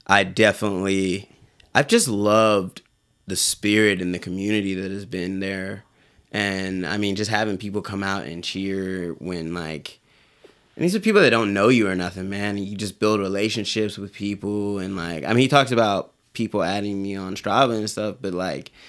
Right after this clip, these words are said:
it, it's because they come out and support in the first place. Um, there's an experience and an energy around it that is just, like,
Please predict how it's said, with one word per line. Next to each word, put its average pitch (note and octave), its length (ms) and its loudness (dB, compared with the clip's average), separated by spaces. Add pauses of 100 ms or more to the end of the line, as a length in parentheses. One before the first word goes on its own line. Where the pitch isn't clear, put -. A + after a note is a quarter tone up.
(480)
it, A2+ 240 6
it's A#2+ 300 4
because B2 340 2
they A#2+ 140 4
come A#2+ 260 2
out A2+ 340 2
and G2 160 -4
support F#2 680 -2 (300)
in G#2 140 -2
the E2+ 80 -6
first G2 320 -4
place. - 440 -8 (480)
Um, F#2 640 -8 (400)
there's A#2 240 4
an G#2+ 100 0
experience A2+ 520 2
and G2+ 120 -2
an F2+ 140 -2
energy G2+ 320 -4
around F2+ 400 -6
it D#2+ 200 -8
that C#2+ 180 -6
is F2+ 120 -8
just, - 180 -8
like, - 440 -12